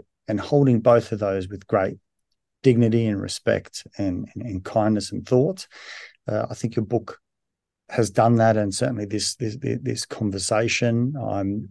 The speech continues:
I'm sorry to hear that, you know, sometimes you do, uh, uh, get backlash, um,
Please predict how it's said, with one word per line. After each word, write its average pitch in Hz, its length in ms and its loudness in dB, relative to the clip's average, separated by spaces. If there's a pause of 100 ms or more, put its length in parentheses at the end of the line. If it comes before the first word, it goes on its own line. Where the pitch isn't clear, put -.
I'm 98 160 -4
sorry 120 360 6
to 110 100 4
hear 107 380 0
that, 104 220 -2
you 98 60 -6
know, 101 140 -4
sometimes 104 600 -2
you 104 300 -2 (840)
do, 123 220 8 (380)
uh, 110 220 2 (380)
uh, 110 180 -2 (260)
get 127 220 2
backlash, 127 680 4 (120)
um, 104 480 -6